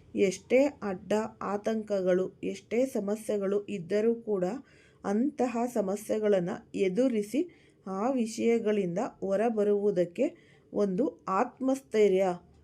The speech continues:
ಅನ್ನೋದು ಗುರುಬಲದಿಂದ ಪ್ರತಿಯೊಬ್ಬರ ಜಾತಕದಲ್ಲಿ ಅನುಕೂಲಕರವಾಗಿರುತ್ತೆ. ಈ ಗುರುಬಲ,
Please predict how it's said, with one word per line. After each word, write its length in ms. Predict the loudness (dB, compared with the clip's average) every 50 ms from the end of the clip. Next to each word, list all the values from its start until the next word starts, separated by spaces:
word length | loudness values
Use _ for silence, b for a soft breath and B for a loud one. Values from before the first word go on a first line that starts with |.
| -20 _ -10
ಅನ್ನೋದು 600 | -6 -2 0 0 2 2 2 2 0 0 -4 _ _ -20 -20 _ -14 -4
ಗುರುಬಲದಿಂದ 840 | 0 2 4 4 4 4 4 2 4 4 2 0 0 -2 -4 -2 -2 -2 -4
ಪ್ರತಿಯೊಬ್ಬರ 840 | -4 -2 -2 -2 0 0 -2 0 0 2 2 2 0 0 -2 -2 0 -2 -2 -2
ಜಾತಕದಲ್ಲಿ 840 | -2 -2 -2 -2 -2 -2 -4 -4 -4 -4 -2 0 0 0 0 0 -4 -6 -6 -4 -2
ಅನುಕೂಲಕರವಾಗಿರುತ್ತೆ. 1500 | 0 2 2 0 2 2 2 2 2 2 0 -2 -2 -2 -2 0 0 0 0 0 0 -2 -2 -4 -6 -6 -8 -8 -8 -10 -18 -20 -20 -20 -20 b b b b b b b b b b b b
ಈ 120 | 0 0
ಗುರುಬಲ, 680 | 0 2 4 4 6 6 6 4 4 4 2 2 2